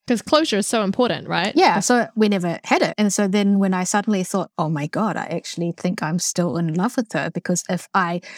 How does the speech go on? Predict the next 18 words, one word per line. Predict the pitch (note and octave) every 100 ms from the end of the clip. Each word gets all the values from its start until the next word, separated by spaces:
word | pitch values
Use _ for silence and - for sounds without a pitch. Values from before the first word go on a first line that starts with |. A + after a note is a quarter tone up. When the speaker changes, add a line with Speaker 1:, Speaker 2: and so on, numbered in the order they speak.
| -
Speaker 2:
look | G#3 A#3 - -
beyond | F#3+ F#3+ F#3 G3 G3+ G#3 G3 - _ _ _ _ _ _ _ _ _ _ -
the | G3
dramatic | - F#3 F#3+ G3 - - G3+
ending, | G#3+ F3 E3 G#3+ A3 - A#3+ -
<laughs> | C4+ - -
like, | G3 -
we | F#3+ G#3 A3+
were | G#3+ G3+ F#3+ F3+ - -
in | F3
a | E3+
secret | - - -
relationship | E3+ E3 E3+ - G3
for | -
two | - G3
years, | F#3 C#4 - - - - -
you | F#3+
know, | D3+